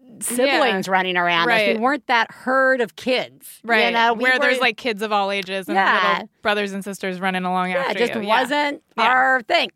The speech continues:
Speaker 2: Yeah.
Speaker 1: So I knew we would, I clearly knew I'd have animals the rest of my life.
Speaker 2: Mm-hmm.
Speaker 1: Uh, but the kid thing, I was like, "Yeah, I think I'd like to have, I'd like to have kids."
Speaker 2: Mm-hmm.
Speaker 1: Uh, even I can remember at one point in time in my twenties, you know, not being in a relationship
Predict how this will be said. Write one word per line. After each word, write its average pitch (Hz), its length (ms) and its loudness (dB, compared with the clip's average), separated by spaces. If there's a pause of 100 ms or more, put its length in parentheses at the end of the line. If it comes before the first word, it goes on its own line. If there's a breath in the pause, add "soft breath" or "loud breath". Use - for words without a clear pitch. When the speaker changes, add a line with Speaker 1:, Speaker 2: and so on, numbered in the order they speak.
Speaker 2:
Yeah. 277 140 0
Speaker 1:
So 277 340 2 (720 soft breath)
I 226 120 2
knew 233 300 0
we 254 140 -2
would, 208 140 0
I 190 80 -2 (160)
clearly 285 260 0
knew 226 140 -2
I'd 208 180 2
have 196 240 -2
animals 202 420 -2
the 180 120 -6
rest 160 220 -2
of 180 60 -8
my 160 140 -2
life. 160 320 0
Speaker 2:
Mm-hmm. 269 240 -8 (160)
Speaker 1:
Uh, 233 400 2
but 240 160 0
the 320 80 -4
kid 466 240 -4
thing, 339 160 0
I - 20 2
was 285 120 -2
like, - 120 -6
"Yeah, 508 60 0
I 494 220 4
think 453 180 -6
I'd 403 140 -2
like 302 200 0
to 277 80 -6
have, 208 520 -2 (180)
I'd 302 80 -6
like 440 140 0
to 302 80 0
have 226 160 0
kids." 185 400 -6
Speaker 2:
Mm-hmm. 226 240 -8 (340 loud breath)
Speaker 1:
Uh, 254 360 4 (100)
even 339 240 0
I 320 80 2
can 277 100 -4
remember 320 220 0
at 285 80 2
one 269 160 -2
point 269 160 -4
in 226 40 -12
time 214 320 0
in 220 120 -6
my 208 80 -2
twenties, 262 560 -4 (340 soft breath)
you 240 100 -2
know, 220 60 4
not 214 240 2
being 233 180 -2
in 214 60 0
a 202 80 0
relationship 202 720 0